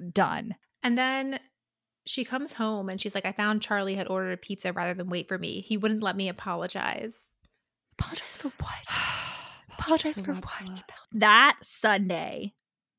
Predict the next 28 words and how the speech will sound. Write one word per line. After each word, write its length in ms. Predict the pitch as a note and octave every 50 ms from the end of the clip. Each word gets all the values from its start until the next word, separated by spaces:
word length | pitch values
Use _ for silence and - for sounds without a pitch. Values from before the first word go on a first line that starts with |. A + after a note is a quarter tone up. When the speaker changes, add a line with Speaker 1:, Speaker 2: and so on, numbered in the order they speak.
| _
Speaker 1:
the 60 | - G3
twenty-fifth 840 | - - - G3+ G3+ G#3+ A3+ - - F3 - - - - - - _ - _ - _ _
of 180 | F#3+ F3+ F#3 F#3
January, 760 | - D3 - - - - - - - - - - - A3 - _ _ _ _ _ _ _ _ _ _ _ _ _ _ _ _ _ _
Jacob 540 | - G#3+ G3+ F#3+ F#3 G#3 G3+ F#3 F#3 F#3 - -
is 160 | - F#3+ -
like, 260 | F3+ F3 E3 E3+ - _
"The 120 | - C#4+
bikes 380 | C#4+ F#4 F#4 F#4 F4+ F#4 - -
are 80 | D#4+ C4
done." 500 | C4 A#3 G#3 F3+ E3 E3 - - G#3+ G3
So, 180 | - - - G3
like, 240 | G3 G3 F#3+ F3+ -
literally 960 | F#3 G3 A3 A#3 B3+ C#4 D4+ D#4+ E4+ F4+ E4+ E4 F4+ F4 E4+ F4 E4+ E4 F4 - _ _ _ _ _ _ _ _ _ _ _ _ -
eight 300 | A3+ A#3 B3+ - - A3+
days. 720 | A3 G3+ F3 F3+ D#3+ D3 - - F#3+ - - - - - -
Speaker 2:
A 100 | C#4 C#4+
week, 440 | C#4+ B3+ A3+ A#3+ A#3+ A#3+ C4+ D4+ D#4+ - - G#3
Speaker 1:
<laughs> 160 | - - -
Speaker 2:
and 100 | C4+ C4+
inclu-, 340 | C#4 C#4 C4 - - C4+ A#3
two 240 | - - - D4 D#4
of 80 | E4+ E4
those 180 | F4 E4+ D#4
days 320 | - D#4+ D#4 D#4 D4+ C#4+ A#3+
they 120 | C4 B3
do 160 | A3 A#3+ A#3+
homework, 680 | A3+ - A3 A3 A#3 A3 G3 F3 - - G3 - - -